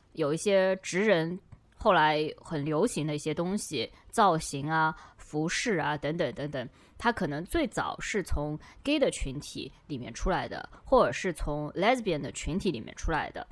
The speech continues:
然后渐渐的呢，流行到了职人的世界。我举个很典型的例子，就是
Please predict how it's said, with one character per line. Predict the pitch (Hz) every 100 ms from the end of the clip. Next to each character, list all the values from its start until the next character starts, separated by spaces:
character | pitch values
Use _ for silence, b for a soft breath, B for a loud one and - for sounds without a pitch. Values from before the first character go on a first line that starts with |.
| b b b - -
然 | 160
后 | 214 196
渐 | 190 285
渐 | 220 202
的 | 165
呢， | 151 143 143
流 | 143
行 | 160 170
到 | 180
了 | 160 147
职 | 143 160
人 | 202 180
的 | 175
世 | - 147
界。 | - - - _
我 | 190
举 | 190 151
个 | 123 156 147 143 - b b b b
很 | - - 151 147 147 - - _ _ -
典 | 202 -
型 | - 147
的 | 196
例 | 247 185
子， | - - - B B
就 | - 226
是 | 214 196 175